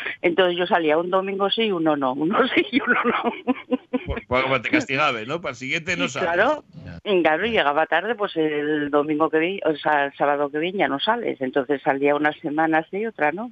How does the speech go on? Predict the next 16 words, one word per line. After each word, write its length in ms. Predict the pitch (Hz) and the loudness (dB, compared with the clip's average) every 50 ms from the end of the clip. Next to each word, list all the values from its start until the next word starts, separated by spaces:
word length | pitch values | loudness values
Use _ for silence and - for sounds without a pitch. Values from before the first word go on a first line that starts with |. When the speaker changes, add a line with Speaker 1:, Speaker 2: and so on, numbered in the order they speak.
| - - | -2 0
Speaker 1:
<laughs> 600 | 294 - - 233 254 - _ - 185 - - 160 | 0 0 0 -4 -6 -6 _ -14 -14 -12 -8 -2
Pero 200 | - 160 156 156 | -2 0 0 2
bueno, 280 | 170 185 - 196 175 175 - - - - - - - - - _ _ - | 0 0 0 0 -2 -2 -4 -10 -14 -14 -10 -10 -10 -10 -10 _ _ 0
tú 120 | 220 226 | 2 4
mira, 280 | 247 262 254 226 233 - - | 4 4 4 4 2 0 0
y 160 | - 175 196 | -2 0 0
aquella 360 | 190 190 - 214 214 226 226 226 | 0 0 0 -2 0 2 2 0
última 600 | 226 214 _ _ _ - 208 208 208 202 190 185 | 0 -2 _ _ _ -6 -2 0 4 4 4 4
f-, 600 | 175 - - - - 160 _ _ - - 165 143 _ _ | 2 -2 -10 -14 -16 -20 _ _ -10 -8 -8 -8 _ _
pieza 360 | - 180 196 202 196 - 175 160 | 0 2 2 2 2 0 -2 -2
que 120 | - 165 | -2 -2
igual 300 | 156 156 147 165 180 196 | -2 0 2 2 2 2
incluso 480 | 208 208 180 - - 180 196 185 - 220 | 2 0 -2 -2 0 0 0 0 0 0
ni 140 | 190 175 165 | 2 2 2
la 160 | 143 139 135 | 4 2 0
bailabes, 720 | 131 - 131 127 127 131 127 131 147 160 - 127 117 113 | 2 2 0 0 0 0 2 2 2 2 0 0 -2 -2